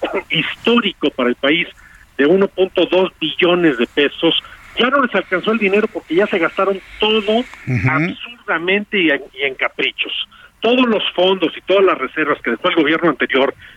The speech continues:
Speaker 1: que se ahorraron durante décadas, se los acabaron. Entonces, ahora lo que sigue para ellos es, para cumplir con los caprichos del presidente, seguir endeudando al país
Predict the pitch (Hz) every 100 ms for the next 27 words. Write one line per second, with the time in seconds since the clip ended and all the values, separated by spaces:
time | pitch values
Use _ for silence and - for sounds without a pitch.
0 | - - 143 - 147 156 220 233 208 156
1 | 151 147 160 170 208 240 294 - - _
2 | _ - 165 151 143 143 143 135 120 110
3 | 123 185 226 - 185 226 208 143 - 226
4 | 254 254 - 147 156 170 185 - _ _
5 | _ - 165 170 - _ _ _ _ 147
6 | 135 - 135 120 196 285 294 247 - -
7 | - 180 - 160 147 - 143 156 151 165
8 | - 190 - - 160 135 226 302 294 226
9 | 175 185 190 170 - 156